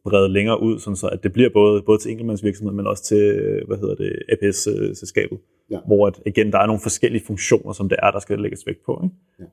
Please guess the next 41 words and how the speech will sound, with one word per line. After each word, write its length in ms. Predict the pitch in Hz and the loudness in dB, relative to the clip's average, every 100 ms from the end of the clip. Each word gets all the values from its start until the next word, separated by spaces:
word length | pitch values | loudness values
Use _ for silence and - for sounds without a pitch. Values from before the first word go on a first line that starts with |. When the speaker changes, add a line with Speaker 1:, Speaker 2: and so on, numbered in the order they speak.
| _ | _
Speaker 1:
Så, 320 | - 104 104 | -6 -6 -6
så 120 | - - | -10 -4
det, 140 | 117 - | 0 4
det, 340 | 120 107 110 | 4 4 2
der 60 | 120 | 2
arbejder 300 | 113 110 98 | 6 4 4
vi 100 | 98 | -2
ekstremt 360 | 95 - 110 | -4 -2 -2
meget 200 | 101 98 | -2 -4
med, 80 | 98 92 - 110 | -8 -12 -12 -10
øh, 380 | 110 - - 101 | -10 -12 -14 -12
faktisk, 320 | - - 98 - _ 92 | -12 -10 -12 -12 _ -8
ja, 80 | 92 - | -6 0
hver 140 | 98 | 0
dag. 180 | - 95 _ - | 0 -10 _ -12
<laughs> 240 | 104 - 104 _ _ _ - | -10 -8 -10 _ _ _ -2
Speaker 2:
Så 120 | 117 | 4
I 100 | 110 | 6
har 180 | 113 127 | 4 4
nogen, 220 | 127 127 | 2 4
der 100 | 117 | 4
laver 680 | 101 98 92 87 85 82 80 76 78 - | 6 6 4 2 2 -2 -4 -12 -18 -2
indhold, 320 | 139 156 156 156 _ _ | 0 2 0 -2 _ _
Speaker 1:
Mhm. 200 | 110 190 - _ | 0 0 -2 _
Speaker 2:
der 80 | 123 | 2
er 180 | 104 101 | 4 4
nogen, 220 | 101 98 | 2 -2
som 140 | 95 95 | -4 -2
kører 180 | - 98 | 0 2
den 160 | 90 | 0
her 60 | 92 | -4
automatik, 520 | 90 87 85 - 156 - _ _ | -6 -6 -2 2 2 0 _ _
Speaker 1:
Ja. 60 | 110 - _ _ _ - | -6 -6 _ _ _ 4
Speaker 2:
der 100 | 110 | 4
er 120 | 101 | 4
nogen, 220 | 101 101 | -2 -4
som, 300 | 113 90 87 | -2 -2 -2
øh, 800 | 82 78 78 82 - - - 92 | -4 -6 -8 -10 -12 -16 -16 -10
S 120 | - | 2
E 120 | 123 | 4
O, 180 | 127 123 | 6 2